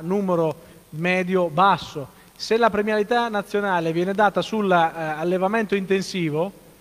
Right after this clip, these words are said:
noi no, noi rimane-, rischiamo di rimanere esclusi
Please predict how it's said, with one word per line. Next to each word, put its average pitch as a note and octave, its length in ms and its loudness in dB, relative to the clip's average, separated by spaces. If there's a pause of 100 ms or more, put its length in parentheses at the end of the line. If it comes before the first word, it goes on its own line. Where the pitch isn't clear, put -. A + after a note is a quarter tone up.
(320)
noi G#3 260 0
no, F#3+ 220 0
noi F#3+ 180 -2
rimane-, F3 340 -4
rischiamo F#3+ 360 -2
di G3 60 0
rimanere E3+ 460 0
esclusi E3 500 -4